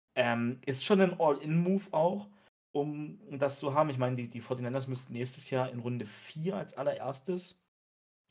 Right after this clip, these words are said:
picken. Ich habe aber auch gelesen, dass diese Picks, die sie jetzt weggegeben haben, Kompensationspicks waren aus dem letzten Jahr, wo sie ja Robert Salah und, und ihre ganzen Coaches verlor-, verloren haben. Da haben sie ja Kompensationspicks bekommen dafür.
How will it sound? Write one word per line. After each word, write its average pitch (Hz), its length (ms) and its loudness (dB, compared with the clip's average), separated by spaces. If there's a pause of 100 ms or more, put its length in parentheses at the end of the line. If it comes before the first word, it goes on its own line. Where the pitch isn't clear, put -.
(180)
picken. 185 400 0 (380)
Ich - 60 -14
habe 135 120 6
aber 127 260 2
auch 202 260 2
gelesen, 123 420 0
dass 107 180 -6
diese 104 240 -8
Picks, - 300 0
die 135 80 -4
sie 107 140 -8
jetzt 107 220 -8
weggegeben 107 680 -6
haben, 101 440 -4 (580)
Kompensationspicks 131 1120 0
waren 123 280 2
aus 120 280 -8
dem 104 260 -2
letzten 135 360 0
Jahr, 120 340 2
wo 113 60 -6
sie 104 140 -8
ja 107 100 -2
Robert 104 340 -2
Salah 127 600 0 (380)
und, 120 180 -4
und 120 160 -8
ihre 113 200 -6
ganzen 110 280 -4
Coaches 156 400 4
verlor-, 107 420 -2 (140)
verloren 107 420 2
haben. 127 160 0
Da 110 140 0
haben 113 160 -2
sie 107 120 -8
ja 110 100 0
Kompensationspicks 113 920 -4
bekommen 160 360 -2
dafür. 156 340 -4